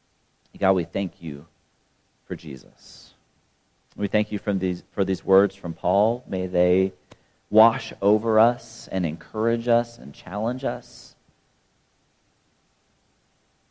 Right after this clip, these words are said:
God, would you make us this, ma-, make us the, the, the body that is unified in your love. Show us how to live out that love in our day-to-day lives.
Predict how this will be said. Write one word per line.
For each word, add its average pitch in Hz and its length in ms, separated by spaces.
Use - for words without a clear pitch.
God, 107 120
would 101 140
you 104 140
make 98 340
us 85 480
this, - 800
ma-, - 180
make 110 240
us 85 200
the, 82 240
the, - 120
the 87 80
body 92 560
that - 140
is 85 240
unified 95 760
in 87 120
your 78 160
love. - 260
Show 113 240
us 104 100
how 110 160
to 98 120
live 98 480
out 92 260
that 73 220
love 67 300
in 92 80
our 82 100
day-to-day 82 420
lives. 58 600